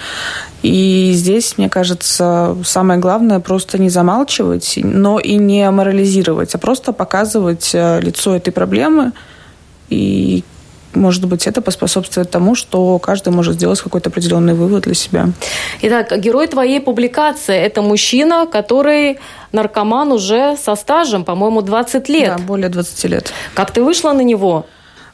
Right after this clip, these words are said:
Speaker 1: А, это очень интересная история. Я не буду рассказывать всех нюансов, но, м, расскажу, что в Риге есть, э, в Латвии общество «Диалогс». Оно, м, имеет мобильные автобусы,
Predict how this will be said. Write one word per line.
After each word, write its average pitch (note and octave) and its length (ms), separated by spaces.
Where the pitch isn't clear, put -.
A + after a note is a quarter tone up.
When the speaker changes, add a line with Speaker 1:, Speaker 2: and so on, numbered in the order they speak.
Speaker 1:
А, F#3+ 220
это G#3+ 140
очень C4 220
интересная A#3 420
история. B3 560
Я G#3+ 180
не G#3 160
буду G3+ 220
рассказывать G3+ 400
всех G#3 200
нюансов, B3 560
но, G#3 520
м, G3 320
расскажу, G#3 420
что F#3+ 460
в F3+ 180
Риге C#4 540
есть, G#3 440
э, F#3 360
в F#3 80
Латвии F3+ 640
общество - 680
«Диалогс». F#3 640
Оно, G3+ 540
м, G3 840
имеет G#3 340
мобильные G3+ 400
автобусы, B3+ 680